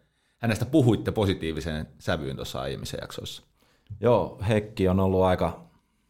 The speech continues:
Speaker 2: positiivinen yllätys. Et sillä, että kun ajatellaan siitä, että sä,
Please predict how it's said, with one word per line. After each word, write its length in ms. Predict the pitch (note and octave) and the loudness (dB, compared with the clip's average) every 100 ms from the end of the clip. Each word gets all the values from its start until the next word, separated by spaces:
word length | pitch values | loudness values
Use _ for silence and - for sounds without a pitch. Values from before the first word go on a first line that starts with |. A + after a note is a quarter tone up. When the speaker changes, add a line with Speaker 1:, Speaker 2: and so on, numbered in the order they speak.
| _ _ _ _ _ _ _ - | _ _ _ _ _ _ _ 2
Speaker 2:
positiivinen 640 | B2+ G2 F#2+ G2+ A2 A2 | 2 4 2 4 4 4
yllätys. 520 | G2+ E2 C#2+ A1 - - _ | 4 2 0 -4 -12 -18 _
Et 340 | D2+ D#2+ - - _ _ _ _ _ _ | -2 -2 -4 -18 _ _ _ _ _ _
sillä, 260 | - E2+ F2 | -4 0 2
että 140 | E2+ | 2
kun 140 | F2 | 2
ajatellaan 400 | F2+ F2 F2 E2+ | 2 4 2 2
siitä, 220 | F2 E2+ D#2+ | 2 0 0
että 100 | - | 0
sä, 180 | D#2+ | -4